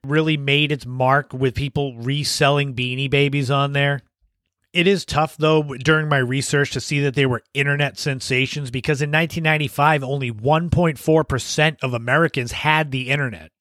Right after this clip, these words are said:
So that's not a lot of people. And then there came knockoffs, so it kinda watered down the market. But for a time there, the Beanie Babies were huge.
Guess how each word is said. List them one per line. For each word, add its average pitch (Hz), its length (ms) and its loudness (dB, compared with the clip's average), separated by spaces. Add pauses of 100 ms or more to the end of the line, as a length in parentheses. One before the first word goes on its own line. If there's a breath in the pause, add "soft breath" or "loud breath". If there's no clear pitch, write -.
So - 160 -10
that's 127 160 -6
not 143 340 2
a 147 60 2
lot 131 240 2
of 113 80 -6
people. 110 420 -8 (560)
And 151 140 0
then 180 120 2
there 180 120 2
came 160 380 -2
knockoffs, 139 1080 0 (100)
so 135 460 0
it 131 100 -6
kinda 147 260 2
watered 135 400 0
down 135 220 -2
the 127 80 -4
market. 127 580 -2
But 127 220 -2
for 147 180 0
a 135 80 0
time 190 420 0
there, 131 360 2 (360 soft breath)
the 120 100 -10
Beanie 160 400 2
Babies 139 380 -2
were 123 120 -4
huge. 135 880 0